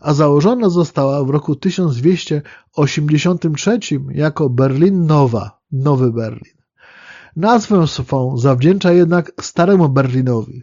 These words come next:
z którego pochodzili rybacy osiedleni nad pobliską rzeką Płonia. Stąd też językoznawcy zwrócili uwagę na występujące w Polsce nazwy wsi Bralin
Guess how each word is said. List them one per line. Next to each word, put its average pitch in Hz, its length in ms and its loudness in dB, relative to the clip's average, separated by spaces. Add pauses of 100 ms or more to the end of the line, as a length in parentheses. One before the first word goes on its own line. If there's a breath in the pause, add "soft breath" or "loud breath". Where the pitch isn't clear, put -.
z - 40 -20
którego 156 340 0
pochodzili 156 600 2
rybacy 143 580 0 (360 soft breath)
osiedleni 156 520 4
nad 156 160 2
pobliską 143 560 0
rzeką 135 340 -2
Płonia. 123 520 -2 (720 loud breath)
Stąd 220 400 0
też 180 240 2
językoznawcy 160 720 0
zwrócili 151 340 0
uwagę 165 460 -2 (360 loud breath)
na 147 160 2
występujące 175 840 2
w 147 60 -6
Polsce 170 600 -2
nazwy 165 540 0
wsi 147 400 -2
Bralin 147 880 -2